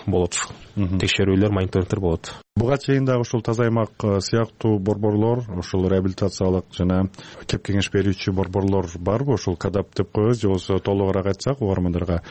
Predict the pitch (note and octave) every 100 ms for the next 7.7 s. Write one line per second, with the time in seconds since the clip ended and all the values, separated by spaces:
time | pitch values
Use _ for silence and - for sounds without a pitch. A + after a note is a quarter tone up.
0 | - - - F#2+ G#2 G#2+ G#2+ F#2 F#2+ F#2+
1 | F2+ G#2 G2+ G2 - F#2+ F2 F2 G2+ G#2
2 | G2 G2+ G#2 G#2+ F#2 F#2 F#2+ F#2+ G2 F2
3 | F2+ F2 F#2 F2+ F#2 F#2 - F#2 F#2+ G2
4 | A2 G#2 E2 E2 D#2 - - - - -
5 | - G2 A2 G2+ G2 F#2+ F#2+ F#2+ G2+ G#2
6 | G#2 G2+ G2+ G2 G2 F#2+ F2 F#2 F#2+ G2
7 | F#2 F#2 F2 G2 F#2 F2 F2